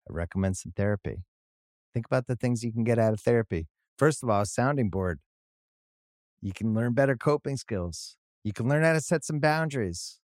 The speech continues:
Maybe how to empower yourself a little better day to day. And if you wanna give therapy a try, well, I have an answer. BetterHelp. A convenient and flexible way, since entirely online right now. It's easy to get started too.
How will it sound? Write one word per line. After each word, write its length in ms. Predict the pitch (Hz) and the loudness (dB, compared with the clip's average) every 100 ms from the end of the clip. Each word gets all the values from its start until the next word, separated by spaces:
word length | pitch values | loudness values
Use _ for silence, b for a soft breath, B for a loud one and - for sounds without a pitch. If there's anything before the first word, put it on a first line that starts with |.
| _ | _
Maybe 220 | - 113 127 | -2 0 4
how 160 | 127 | 4
to 40 | 139 | 4
empower 380 | 127 - 147 | 2 2 2
yourself 360 | 143 143 117 101 | 0 0 -2 -2
a 60 | 107 | -2
little 180 | 107 | 0
better 220 | 90 110 101 | 2 2 2
day 200 | 120 127 | 4 4
to 60 | |
day. 200 | 123 135 | 6 4
And 100 | 117 | 4
if 100 | 104 | 0
you 100 | 117 | -2
wanna 200 | 127 139 | 0 0
give 220 | 147 147 123 | -2 -4 0
therapy 400 | 143 143 135 139 | 0 0 0 -2
a 80 | |
try, 460 | 123 - 131 117 104 - _ _ _ _ _ _ _ _ | 0 2 2 2 -2 -8 _ _ _ _ _ _ _ _
well, 340 | - 82 92 107 _ _ - | -6 -4 -2 -6 _ _ -10
I 40 | |
have 160 | 85 87 | -6 -4
an 80 | |
answer. 340 | 90 90 - - _ | -4 -4 -8 -18 _
BetterHelp. 360 | 95 92 85 69 _ _ _ - | -2 -2 -2 -4 _ _ _ -10
A 60 | - | -8
convenient 680 | - 107 98 113 139 156 - | -2 0 2 2 2 0 -2
and 160 | 113 | -4
flexible 440 | - 120 - - 110 | 0 0 0 0 2
way, 240 | 90 87 - _ _ _ _ _ | 2 -2 -8 _ _ _ _ _
since 320 | - 80 - | -14 -10 -6
entirely 760 | 82 80 78 - 110 104 101 98 | -4 -4 -4 -2 0 0 0 -2
online 500 | 80 92 82 78 78 | -2 -2 -2 -4 -4
right 180 | 73 | -6
now. 240 | 64 71 85 - _ _ _ _ - | -8 -8 -8 -12 _ _ _ _ -14
It's 160 | 90 - | -8 -2
easy 180 | 87 90 | 0 2
to 80 | |
get 160 | 90 90 | 2 2
started 340 | - 90 87 | 4 4 4
too. 220 | - 90 | 2 0